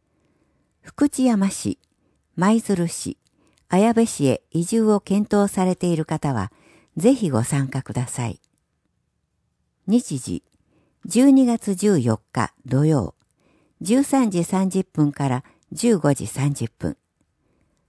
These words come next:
場所、大阪ふるさと暮らし情報センター、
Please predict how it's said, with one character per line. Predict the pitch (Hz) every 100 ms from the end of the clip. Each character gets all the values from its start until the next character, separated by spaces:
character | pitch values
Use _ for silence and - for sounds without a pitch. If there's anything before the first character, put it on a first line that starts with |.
| -
場 | 151 160
所、 | - 160 - _ _ _ _ _
大 | - 247
阪 | 277 233 220 180 160 - _
ふ | _ -
る | 240
さ | 302 277
と | 269 247
暮 | 233
ら | 214 175
し | - 107 -
情 | - 160 233
報 | 214 196
セ | 185 165
ン | 139
タ | - 92 120
ー、 | -